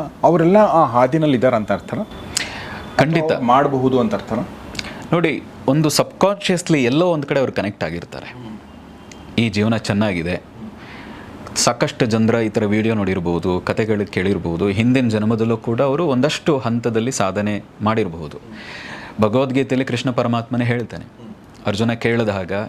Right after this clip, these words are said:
Speaker 2: "ಈಗೇನೋ ಯೋಗ ಮಾಡಿ, ಯೋಗ ಭ್ರಷ್ಟ ಆದ್ರೆ ಅವ್ರ ಕಥೆ ಏನು?" ಅಂತ ಹೇಳಿದ್ರೆ,
Speaker 1: ಹ್ಮ್.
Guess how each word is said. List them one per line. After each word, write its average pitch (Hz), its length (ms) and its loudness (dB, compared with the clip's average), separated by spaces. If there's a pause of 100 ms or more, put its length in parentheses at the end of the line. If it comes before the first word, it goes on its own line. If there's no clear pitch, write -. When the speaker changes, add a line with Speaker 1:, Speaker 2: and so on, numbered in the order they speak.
Speaker 2:
"ಈಗೇನೋ 135 340 2
ಯೋಗ 135 300 2
ಮಾಡಿ, 104 460 -2
ಯೋಗ 156 240 2
ಭ್ರಷ್ಟ 127 480 -2
ಆದ್ರೆ 117 260 0
ಅವ್ರ 123 120 -2
ಕಥೆ 135 300 0
ಏನು?" 135 240 -2
ಅಂತ 110 160 -6
ಹೇಳಿದ್ರೆ, 92 440 -4
Speaker 1:
ಹ್ಮ್. 135 340 -16